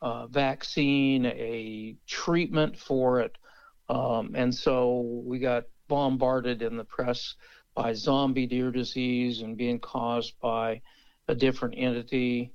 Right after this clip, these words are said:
or organism. Um, and, and so, and, and quite frankly, uh, the C D C, the Center for Disease Control, the U S government,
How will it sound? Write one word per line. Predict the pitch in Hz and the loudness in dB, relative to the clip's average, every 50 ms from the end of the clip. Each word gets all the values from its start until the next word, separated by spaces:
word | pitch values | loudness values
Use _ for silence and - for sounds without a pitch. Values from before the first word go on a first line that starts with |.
| - _ - | -18 _ -12
or | - 123 123 | -6 -4 -4
organism. | 117 - 127 131 135 131 123 135 127 127 127 123 117 117 123 127 120 120 123 - - - _ _ - _ _ _ _ - | -2 0 2 2 2 2 2 2 2 2 2 0 0 0 0 0 2 0 -2 -4 -10 -20 _ _ -20 _ _ _ _ -6
Um, | 135 123 117 120 123 123 123 123 127 - - - | -4 -2 -2 -2 -4 -4 -6 -8 -8 -10 -10 -10
and, | - - 131 131 151 | -8 -8 -6 -6 -4
and | 127 120 113 | -4 -4 -4
so, | - - 151 131 127 123 120 117 113 - - - - _ - _ _ - | 0 2 4 4 4 4 2 2 0 -4 -12 -18 -20 _ -20 _ _ -12
and, | - - - - 139 135 135 - 139 | -10 -10 -8 -6 -8 -8 -6 -6 -8
and | 127 120 - | -8 -8 -2
quite | - 156 131 120 | 0 0 0 0
frankly, | - - 143 127 123 123 - 139 131 127 127 123 123 120 120 156 185 180 170 - - - _ _ _ _ _ _ _ _ _ _ _ _ | -2 -4 -4 -4 -4 -4 -6 -6 -4 -4 -4 -4 -6 -6 -10 -16 -20 -20 -20 -20 -20 -20 _ _ _ _ _ _ _ _ _ _ _ _
uh, | - 135 135 143 139 - | -6 -4 -4 -4 -6 -2
the | 156 139 123 | 0 0 0
C | - - - - 170 160 | 0 -2 -2 0 0 2
D | 143 156 156 147 | 2 0 0 -2
C, | - - 151 135 127 | -2 -2 0 0 0
the | 120 127 123 | 0 -2 -4
Center | - - 139 131 139 139 | -2 0 2 2 2 0
for | 135 - 147 | -2 -4 -4
Disease | 123 135 131 120 123 135 131 127 127 - | -2 -2 -2 -2 0 0 0 0 0 -2
Control, | - 123 117 - - - 113 113 113 110 110 120 | -4 -6 -6 -4 -2 0 2 2 2 2 0 -2
the | 120 | -4
U | 113 120 131 135 135 | -2 0 2 4 4
S | 139 147 - - | 2 2 -2 -2
government, | - 139 117 113 107 113 110 107 110 113 117 | 0 2 2 2 0 -2 -6 -8 -6 -8 -8